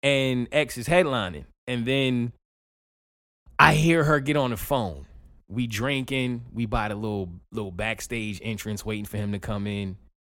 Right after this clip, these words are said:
And I hear her go, "So Earl's not gonna make it?" And at the time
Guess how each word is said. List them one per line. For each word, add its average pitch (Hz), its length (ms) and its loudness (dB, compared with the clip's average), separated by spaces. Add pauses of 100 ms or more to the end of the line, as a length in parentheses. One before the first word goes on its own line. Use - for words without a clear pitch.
(200)
And 98 120 -8
I 95 80 -4
hear 107 180 -4
her 101 140 -4
go, 90 380 -6 (760)
"So - 220 4
Earl's 254 280 10
not 254 200 8
gonna 247 180 6
make 415 320 6
it?" 381 140 2 (1200)
And 165 120 0
at 175 140 4
the 131 60 -6
time 170 680 6